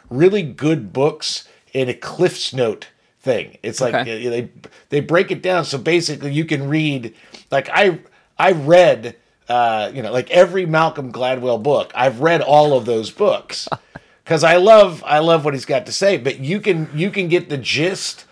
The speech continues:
Speaker 1: of, like, the main points of his book in a Blinkist that takes you seven minutes to read.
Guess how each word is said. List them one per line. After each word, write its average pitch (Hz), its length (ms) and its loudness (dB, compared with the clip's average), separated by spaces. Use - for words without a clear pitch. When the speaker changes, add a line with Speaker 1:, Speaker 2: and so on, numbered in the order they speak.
Speaker 1:
of, 143 200 2
like, 135 360 0
the 127 100 -2
main 151 440 -2
points 147 400 -6
of 131 100 -8
his 123 180 -4
book 208 380 0
in 117 100 -4
a 113 60 -6
Blinkist 113 600 -4
that 156 160 -4
takes 180 260 -2
you 156 60 -4
seven 160 400 0
minutes 147 300 -4
to 135 120 -10
read. 151 280 -8